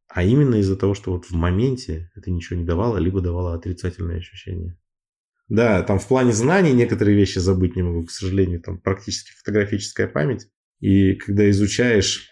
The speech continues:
какие-то запретные вопросы, так или иначе случайно накалываешься на какие-то другие запретные вопросы. И некоторые направления эротических фантазий людей меня, конечно, напугали.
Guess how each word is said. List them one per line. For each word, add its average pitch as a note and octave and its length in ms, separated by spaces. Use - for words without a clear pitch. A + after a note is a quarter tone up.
какие-то F2 960
запретные G2+ 640
вопросы, A2 460
так G#2 240
или G#2 120
иначе B2+ 220
случайно A2 520
накалываешься F#2+ 680
на F#2 120
какие-то - 380
другие G2 420
запретные F2 500
вопросы. F#2+ 500
И G2+ 140
некоторые G2+ 840
направления F#2 1160
эротических F#2 580
фантазий F#2 420
людей F#2 340
меня, F2 380
конечно, F2+ 340
напугали. F2 520